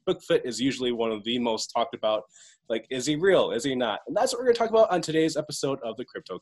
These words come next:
Cast. So here is what I have for, like, the intro for, like, how we're gonna start this off. So that way we can lead into the actual discussion. So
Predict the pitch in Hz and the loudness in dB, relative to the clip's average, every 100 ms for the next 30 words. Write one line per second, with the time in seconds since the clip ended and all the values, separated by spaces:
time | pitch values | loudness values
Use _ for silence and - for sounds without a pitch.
0 | - 92 90 - - _ _ _ _ - | -10 -10 -8 -12 -16 _ _ _ _ -6
1 | - 151 117 104 - _ _ _ - 196 | 2 4 4 2 -6 _ _ _ -2 6
2 | 226 196 147 143 143 131 127 117 117 135 | 6 6 4 4 6 6 4 4 2 -2
3 | 120 107 107 101 - 104 101 - 135 135 | -2 -2 -6 -6 -4 -4 -4 -6 -4 -2
4 | 147 127 127 - 107 95 95 90 _ _ | 2 2 0 -4 -6 -4 -6 -6 _ _
5 | - 113 101 98 - 104 101 98 160 160 | 0 0 2 -4 -4 -4 -4 0 4 4
6 | 151 - - 104 101 95 _ _ - 117 | 2 -2 -2 0 0 -4 _ _ -4 0
7 | 120 113 113 110 120 113 - 104 95 98 | 0 0 -4 -2 -2 -2 -4 -4 -4 -6
8 | 98 - 95 - 80 80 90 | -10 -6 -6 -6 -10 -10 -10